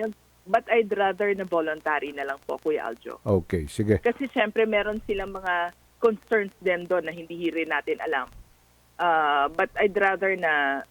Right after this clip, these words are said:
Speaker 1: voluntary po.
Speaker 2: Okay, baka may nakikinig sa ating mga kababayan na ginustong manatili pa rin sa Israel o gusto nang umuwi. Opo, bilang, ah,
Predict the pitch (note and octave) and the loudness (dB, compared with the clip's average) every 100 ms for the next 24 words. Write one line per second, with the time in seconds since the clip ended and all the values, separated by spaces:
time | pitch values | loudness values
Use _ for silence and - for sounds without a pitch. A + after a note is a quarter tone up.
0 | - G#3 G3 F3 D#3+ D#3 C#3+ - B2 - | 0 2 4 2 2 2 0 -4 -8 0
1 | G#2 A2 F3+ F#2+ A2+ D#3+ D#3+ F3 E3+ D#3+ | 2 6 6 6 6 6 6 6 6 4
2 | E3 E3 E3 C3+ D#3+ D#3+ E3+ D3+ D3+ D3 | 4 6 4 6 6 6 6 6 6 6
3 | D3+ C3+ D3 F3+ G#3+ G#3 F#3+ C#3 C#3 C3 | 6 8 8 8 8 6 6 8 8 8
4 | A#2+ F#2 _ A2 C#3 C#3+ - F3 D3 C3 | 6 4 _ 4 6 6 6 6 6 6
5 | D3 D3+ D3 D3 D#3+ - C#3+ D3+ F3+ E3 | 6 6 8 8 8 6 4 4 4 6
6 | G#3 G#3+ G#3+ G3+ A2 A2 D3+ D3+ D3+ D#3 | 8 8 6 4 4 4 6 4 6 8
7 | E3+ A3+ - - - - - F#3+ C3 G#2+ | 8 6 2 -12 -20 -18 -2 4 6 6
8 | A#2+ C#3+ D3+ D3+ D3+ D3 D3 C#3 B2 | 6 8 8 8 8 8 6 6 4